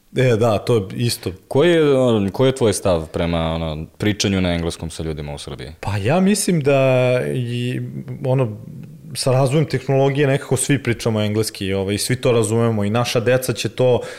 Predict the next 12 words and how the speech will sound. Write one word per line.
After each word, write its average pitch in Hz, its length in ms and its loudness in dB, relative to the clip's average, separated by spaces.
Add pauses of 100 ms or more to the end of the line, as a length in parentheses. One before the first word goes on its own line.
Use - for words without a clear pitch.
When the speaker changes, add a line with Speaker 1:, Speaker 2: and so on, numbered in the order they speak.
(140)
Speaker 1:
znati 123 420 0
maltene 120 460 2
kao 117 220 2
srpski, 123 360 -2
tako 123 220 0
da 127 80 4
mi 127 100 2
više 131 260 0
nije 139 160 2
upitno 131 480 0
to 123 220 2
kao 117 360 2